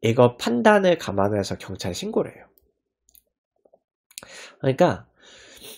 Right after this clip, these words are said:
근데 이, 이 전까지는요. 화곡동에 화곡연세 소아청소년과 뭐 어쨌든 그 병원이 있었나 봐. 그 진료 기록을 믿고 단순 구내염으로 무혐의 처리를 했었대요.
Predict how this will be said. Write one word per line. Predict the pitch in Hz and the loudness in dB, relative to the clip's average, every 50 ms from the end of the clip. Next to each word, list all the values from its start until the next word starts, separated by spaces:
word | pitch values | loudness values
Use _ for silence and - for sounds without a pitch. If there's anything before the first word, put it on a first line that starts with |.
| - - - - | -20 -20 -10 -6
근데 | - 185 190 180 | 0 4 6 6
이, | 143 107 85 - - _ _ _ | 6 6 2 -4 -10 _ _ _
이 | - 156 180 190 196 190 170 | -4 0 2 2 2 2 0
전까지는요. | - 117 113 117 - 160 175 - 151 143 139 139 151 185 190 143 92 - - _ - _ _ _ _ _ _ - | -2 -4 -4 0 2 2 2 2 0 -2 -2 -2 -2 -2 -4 -4 -6 -8 -14 _ -20 _ _ _ _ _ _ -2
화곡동에 | - 294 285 - 311 302 - - 165 120 95 95 101 101 - - _ _ _ | 0 2 4 4 4 4 2 0 2 2 0 -2 -4 -8 -10 -16 _ _ _
화곡연세 | - 269 269 302 277 269 185 104 87 85 95 107 135 160 151 | 0 0 2 2 2 0 0 -2 -2 -4 -6 -6 -6 -6 -6
소아청소년과 | - - 214 208 208 - - 233 240 - 254 233 214 185 180 - - 143 135 120 | -6 -6 -6 -6 -6 -6 -6 -6 -4 -2 0 0 0 0 -2 -4 -6 -6 -4 0
뭐 | 117 107 107 104 107 | 2 2 2 2 2
어쨌든 | 113 - 135 - 123 117 | 0 -2 -2 -2 -2 -4
그 | - - - | -4 -8 -10
병원이 | - 104 104 110 113 107 | -8 -6 -4 -4 -4 -4
있었나 | 95 - - 117 107 95 92 | -4 -4 -4 -4 -2 -4 -4
봐. | - - - - - _ _ _ _ - - - - - - | -2 -2 -4 -6 -8 _ _ _ _ -20 -20 -18 -18 -18 -2
그 | - - 214 220 208 190 | 4 6 6 6 6 2
진료 | - - - 110 123 151 175 190 185 | -2 -2 0 2 4 6 6 4 4
기록을 | - - - 120 120 135 180 170 | 0 0 2 2 2 4 2 0
믿고 | 151 95 - - _ - 208 190 123 - - _ _ _ _ _ _ _ - - - - - _ _ | 0 -4 -6 -4 _ 4 4 4 4 2 -2 _ _ _ _ _ _ _ -20 -20 -20 -20 -20 _ _
단순 | - - 127 135 151 156 - 220 220 214 208 190 | 0 2 2 2 2 2 2 2 2 2 0 -2
구내염으로 | - - 113 107 120 131 135 135 127 127 123 123 123 123 127 127 120 98 | -4 -4 -2 0 2 4 4 4 4 2 0 0 2 2 2 0 0 -2
무혐의 | - 98 113 156 208 226 220 196 | 0 2 2 4 4 2 0 -2
처리를 | - - 202 185 180 156 151 | -2 -2 -2 0 0 0 -2
했었대요. | 135 - - - - - - - - | -2 -6 -10 -12 -12 -12 -12 -12 -14